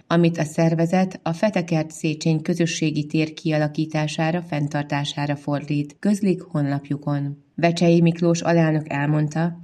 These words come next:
az épület szálláshelyeinek felújításával, közösségi terek kialakításával kezdik meg a munkálatokat, és olyan kulturális és szakmai eseményeket terveznek,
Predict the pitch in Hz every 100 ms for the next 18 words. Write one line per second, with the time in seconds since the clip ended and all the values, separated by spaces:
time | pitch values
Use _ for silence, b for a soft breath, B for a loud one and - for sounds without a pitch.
0 | - 165 - 226 226 185 170 - 196 196
1 | 175 165 - 160 156 156 151 147 - 180
2 | 180 170 170 160 156 160 156 156 156 151
3 | 156 160 156 151 170 160 160 165 160 160
4 | 165 156 156 160 160 156 - 156 156 156
5 | 156 151 165 165 151 151 180 185 170 160
6 | 160 160 147 147 - 165 - 240 233 202
7 | 220 220 208 180 170 170 156 - 180 180
8 | 170 - 170 180 170 165 156 160 151 -
9 | 160 156 156 170 175 175